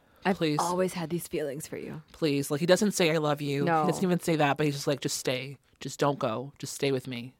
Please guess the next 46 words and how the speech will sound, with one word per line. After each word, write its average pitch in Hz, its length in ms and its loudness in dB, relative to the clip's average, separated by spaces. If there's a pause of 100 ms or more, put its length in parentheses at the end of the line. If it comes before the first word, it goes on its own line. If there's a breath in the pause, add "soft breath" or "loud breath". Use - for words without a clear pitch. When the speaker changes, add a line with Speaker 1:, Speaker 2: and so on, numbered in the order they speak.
(360 soft breath)
Speaker 2:
Just - 240 -4
Speaker 1:
And 294 60 6
Speaker 2:
stay." 339 140 6
Speaker 1:
it's - 100 -6
like, 349 260 0
it 254 100 6
is, 311 200 4 (260)
like, 254 240 0
did, 254 140 -4 (280)
so 269 220 2
this 254 180 0
is 247 200 -2
right 185 160 6
outside 190 280 2
of 165 80 -4
Tripp's - 300 -8
car 151 240 0
downstairs. 147 580 -4
And 185 40 -4
I'm 185 60 -4
like, 190 160 -6
"Did 220 200 2
Tripp - 280 0
hear 214 320 0
that?" 277 280 2
Like, 208 220 0 (260 loud breath)
they're 370 220 8
cousins. 302 680 10
They 285 380 8 (420 loud breath)
are 277 240 12 (100)
cousins. 226 760 8
Like, 208 180 4
they 233 200 10
have 233 180 4
known 233 280 8
each 220 140 2
other 196 220 6
for 196 160 -2
ages. 190 340 2
And 196 100 0
it's 190 160 -2
like, 214 200 4 (380 soft breath)
in 233 140 6
this 262 160 6
situation, 220 640 4
it 208 120 4